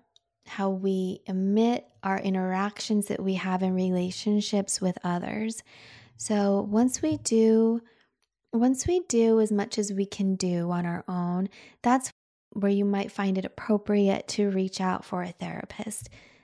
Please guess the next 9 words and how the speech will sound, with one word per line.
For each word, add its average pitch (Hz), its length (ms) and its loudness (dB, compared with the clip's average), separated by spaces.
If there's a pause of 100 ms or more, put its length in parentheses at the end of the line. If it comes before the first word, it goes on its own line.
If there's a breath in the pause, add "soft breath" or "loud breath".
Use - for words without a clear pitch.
(100)
an 190 200 -4
energy 214 360 4
therapist, 196 880 -2
a 185 80 -10
sound 202 540 -2
therapist, 196 720 -2
a 185 80 -8
talk - 460 -8
therapist, 196 640 -6